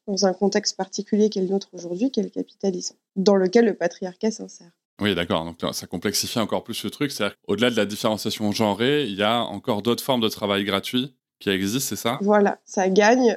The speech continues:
Speaker 1: ça gagne à la fois pas que les femmes, ça touche pas que les femmes, de plus en plus.
Speaker 2: D'accord.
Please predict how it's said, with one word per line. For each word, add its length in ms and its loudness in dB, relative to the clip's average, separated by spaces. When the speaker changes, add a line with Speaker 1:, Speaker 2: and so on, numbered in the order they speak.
Speaker 1:
ça 240 4
gagne 340 4
à 80 6
la 160 8
fois 480 4
pas 120 6
que 120 -2
les 160 4
femmes, 180 0
ça 120 -6
touche 240 -2
pas 140 4
que 100 0
les 140 4
femmes, 240 -2
de 120 2
plus 240 2
en 100 4
plus. 380 -2
Speaker 2:
D'accord. 240 -20